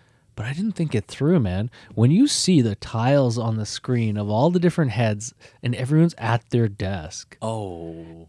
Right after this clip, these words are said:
Speaker 1: And then it's cringy because, like, the s-, the team leads are like,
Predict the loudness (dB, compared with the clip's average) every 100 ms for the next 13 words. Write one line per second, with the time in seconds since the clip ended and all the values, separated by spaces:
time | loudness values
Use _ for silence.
0 | 0 2 2 0 -4 0 2 4 0 0
1 | 0 0 0 0 0 -2 -6 _ _ _
2 | _ _ -2 -2 -2 -2 -2 -2 -2 -2
3 | 0 0 2 2 0 0 -4